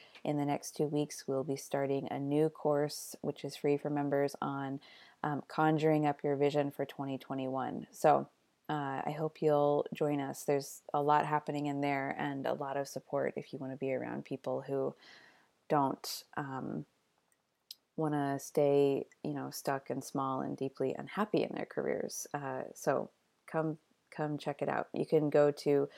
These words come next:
uh, a wild new work dot com and you'll just see it right on the homepage. All right, well, with that, why don't we do our opening invocation? So wherever you are, you can kind of get settled in your seat.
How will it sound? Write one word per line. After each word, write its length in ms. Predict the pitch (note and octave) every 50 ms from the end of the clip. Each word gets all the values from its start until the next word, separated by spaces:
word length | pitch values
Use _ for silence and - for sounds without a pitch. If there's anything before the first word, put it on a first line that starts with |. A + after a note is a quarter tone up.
| - - - - - - _ -
uh, 200 | D3 D3 C#3 -
a 80 | - C#3+
wild 240 | D3 C#3+ C#3 C#3
new 120 | C#3+ C#3+ C#3
work 200 | C#3 C#3+ - -
dot 180 | C#3+ C3 -
com 320 | - - C#3+ C3+ C3 B2+ C3
and 120 | B2+ C3
you'll 140 | C3 C3 C3
just 180 | C3 B2+ - -
see 100 | C#3+ C3+
it 100 | C3+ -
right 140 | - C#3 C#3
on 120 | - - -
the 80 | -
homepage. 600 | - - - - - - - - - - - - - _ _ _ _ _ _ _ - - - _ _ _ _ _ _ _ _ _ _ _ _ _ _ _ -
All 160 | - F3 F3
right, 220 | F3 F3+ F#3 F3 -
well, 140 | E3 D#3+
with 240 | D#3 E3+ F3 F3 -
that, 300 | F#3 F#3 F#3+ F3 - - - -
why 120 | D#3+ D#3
don't 180 | D#3 D#3+ - -
we 120 | - D#3
do 140 | D3+ D#3 D3+
our 160 | D3 C#3+ -
opening 420 | - D3+ D3 - D#3+ D#3 D#3 D3+ -
invocation? 960 | - D3+ D3+ C#3+ D3+ C#3+ - - - D3 C#3+ - - C#3+ D3 - - - -
So 480 | - - D#3 D3 C#3 C#3 C#3 C3+ - -
wherever 420 | - D3 C#3+ D3 D#3 D#3+ E3+ E3+
you 220 | F3 E3+ E3 D#3 D3+
are, 380 | D3 D3 D3 D3 D3+ F3 F#3+
you 100 | F#3+ E3 - -
can 140 | - D3 C#3+
kind 180 | - - C#3+ C#3+
of 120 | C#3 -
get 180 | - - - -
settled 440 | - - D3 C#3+ D3 C#3+ D3 C#3+
in 140 | C#3 C#3 C#3
your 120 | C#3 C3+ -
seat. 340 | - - C#3+ C#3+ F3 A3+